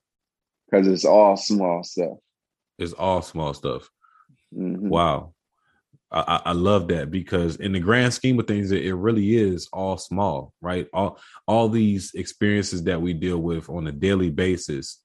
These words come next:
Speaker 2: it, it happened in that day. So that is, in essence, what makes it small, because at the end of the day, the only thing that is big is the person you become from all of these small experiences and these small happenings that kind of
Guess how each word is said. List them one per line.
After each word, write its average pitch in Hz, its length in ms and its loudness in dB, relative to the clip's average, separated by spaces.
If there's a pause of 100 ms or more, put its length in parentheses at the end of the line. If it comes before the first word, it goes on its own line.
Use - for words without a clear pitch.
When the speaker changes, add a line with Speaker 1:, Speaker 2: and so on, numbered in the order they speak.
Speaker 2:
it, - 100 -16 (140)
it 98 260 -4
happened 98 420 -2
in 82 240 -8
that 80 280 -2
day. 80 340 -2
So - 200 -2
that 117 280 2
is, 98 220 0 (480)
in 98 120 -2
essence, 101 320 0
what 95 160 0
makes 92 280 -4
it 78 80 -8
small, 92 580 -2
because 87 400 -6
at 85 160 -8
the 98 100 -4
end 95 120 -2
of 82 60 -2
the 82 60 -4
day, 92 240 0
the 80 120 -4
only 107 260 0
thing 101 220 -6
that 90 160 -6
is 80 140 -6
big 80 520 -2 (540)
is 85 500 -4
the 85 100 -6
person 98 420 -2
you 104 160 2
become 87 460 -6
from 82 240 -6
all 90 280 0
of 82 80 -4
these 87 240 -4
small 92 560 0
experiences 80 800 -8
and 78 120 -8
these 76 160 -10
small 90 580 -4 (580)
happenings 87 800 -4
that 80 180 -2
kind 90 260 -4
of 80 220 -6